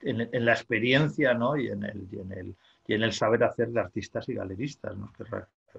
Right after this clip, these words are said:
lo que le da una dimensión, ¿no? Entonces, yo creo sinceramente que al final el, el hecho de, de tener un modelo distinto, o sea, el hecho de que un galerista no pueda venir a enseñar lo que él quiere,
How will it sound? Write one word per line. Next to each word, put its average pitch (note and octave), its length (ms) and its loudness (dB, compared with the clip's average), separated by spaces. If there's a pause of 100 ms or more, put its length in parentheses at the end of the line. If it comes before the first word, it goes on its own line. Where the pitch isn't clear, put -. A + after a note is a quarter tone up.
(140)
lo F#2 140 -10
que G#2 80 -8
le G2 80 -8
da G2 140 -4
una G#2+ 160 -6
dimensión, G2+ 680 -6
¿no? A#2 220 -12
Entonces, G2+ 480 -16 (480)
yo B2+ 160 2
creo E3 220 8
sinceramente C#3 720 2
que B2 80 0
al A2+ 80 0
final A2 420 -2
el, A2+ 260 0
el G2+ 140 -2
hecho A2+ 320 -2
de, G#2+ 320 0 (460)
de A2 160 2
tener C3+ 280 6
un D#3 80 8
modelo C#3 300 8
distinto, E3 560 6
o B2+ 80 4
sea, G#2+ 140 -4
el A2+ 80 0
hecho A#2+ 200 0
de A2+ 120 -4
que C3 80 0
un C3+ 160 2
galerista A#2+ 720 4 (180)
no B2 320 2
pueda B2 420 6
venir A#2 340 0
a B2 40 4
enseñar A#2+ 440 2
lo G2+ 160 -2
que B2 100 0
él A2 120 2
quiere, C3+ 440 4